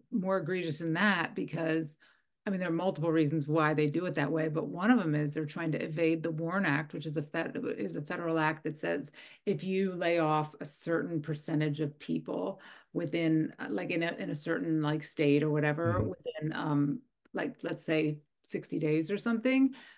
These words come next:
Speaker 1: um, you have to pay them sixty days notice plus severance. So it's a lot more expensive. Like, when I was let go from Lehman, I, the warn Act saved me. Like, I ended up getting two extra months because that was in place, 'cause there were, it was a massive layoff.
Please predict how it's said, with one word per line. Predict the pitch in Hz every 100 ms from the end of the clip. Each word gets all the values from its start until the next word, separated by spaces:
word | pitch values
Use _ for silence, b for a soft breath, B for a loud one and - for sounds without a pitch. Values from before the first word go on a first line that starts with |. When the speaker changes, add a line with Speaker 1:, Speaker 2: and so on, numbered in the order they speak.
| _
Speaker 1:
um, | 185 175 160 151 147 _
you | 214 180
have | 185
to | 160 190 -
pay | 170 185
them | 175 165 160 - - _
sixty | - - 247 - 220
days | 180 165 156
notice | 165 165 156 - 160 - _ -
plus | 190 165 - -
severance. | - - - - - - b b -
So | - 202
it's | 185 202
a |
lot | 196 196 202
more | 170
expensive. | 151 185 190 - - - - -
Like, | 196 185
when | 185
I | 190 202
was | 190 170
let | 165
go | 175
from | 156 190
Lehman, | 269 277 165
I, | 156 -
the | 180
warn | 170 180 180
Act | 165 -
saved | 202 247 208
me. | 151 160
Like, | 160 160
I | 156 165
ended | 165 160
up | 156
getting | 165 160 151
two | 180 160
extra | 147 165
months | 170 180 156 -
because | 165 160 165 165 - b b b 165
that | 170 -
was | -
in | 151 147
place, | 302 240 147
'cause | -
there | 151
were, | 151 151
it | -
was | -
a |
massive | 156 151 151 160
layoff. | 170 165 - -